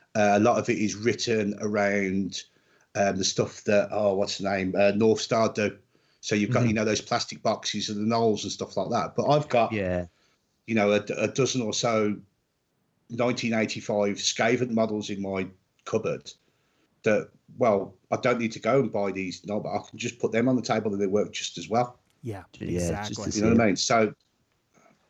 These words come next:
Speaker 1: it's, it's be-, it's been able to be more, um, more frugal with your collection and being able to
Speaker 3: Mm-hmm.
Speaker 1: actually play your collection sometimes,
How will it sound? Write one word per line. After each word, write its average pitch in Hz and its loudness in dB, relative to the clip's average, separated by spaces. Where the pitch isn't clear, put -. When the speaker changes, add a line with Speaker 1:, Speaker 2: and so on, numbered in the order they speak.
Speaker 1:
it's, - -10
it's 147 2
be-, 160 2
it's 156 0
been 165 2
able 160 2
to - -8
be 147 0
more, 131 2
um, 120 0
more 127 4
frugal 123 -2
with 120 -2
your 110 -2
collection 110 -2
and 110 0
being 127 4
able 120 2
to 107 -2
Speaker 3:
Mm-hmm. 123 2
Speaker 1:
actually 123 -4
play 110 -2
your 135 0
collection 123 -2
sometimes, 117 -2